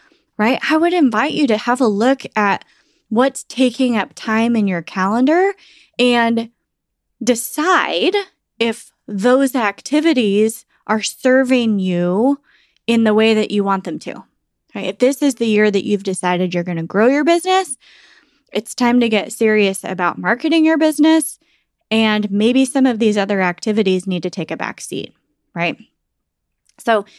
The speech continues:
even my monthly clients who outsource their marketing to us, they are, I'm using air quotes when I say this, but they are required to create material in some way. And I use air quotes because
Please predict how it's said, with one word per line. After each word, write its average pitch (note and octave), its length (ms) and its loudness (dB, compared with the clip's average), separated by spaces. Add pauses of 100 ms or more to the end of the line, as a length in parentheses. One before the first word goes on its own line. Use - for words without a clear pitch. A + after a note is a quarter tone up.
(140)
even G4+ 280 2
my D4 140 2
monthly A3 380 0
clients B3+ 500 0
who A#3+ 160 0
outsource G#3+ 500 -2
their G#3 120 -4
marketing G#3 460 -2
to B3+ 140 0
us, D4 300 0 (480)
they D4+ 600 0 (140)
are, A3 460 2 (280)
I'm - 420 -4
using G3+ 480 0
air E3 180 0
quotes - 460 -8
when F#3 140 -8
I D#3 100 -6
say D#3+ 240 -6
this, A#2 320 -8
but - 320 -4
they A3 240 0
are G#3+ 140 0
required G#3+ 1120 0
to A#3 120 -2
create G#3+ 460 0
material A3+ 600 0
in D#3+ 180 -4
some D#3+ 260 -6
way. B2+ 320 -6 (600)
And F#3+ 140 -2
I G3 80 2
use A3 280 4
air G3+ 180 2
quotes E3 380 -4
because A3+ 520 0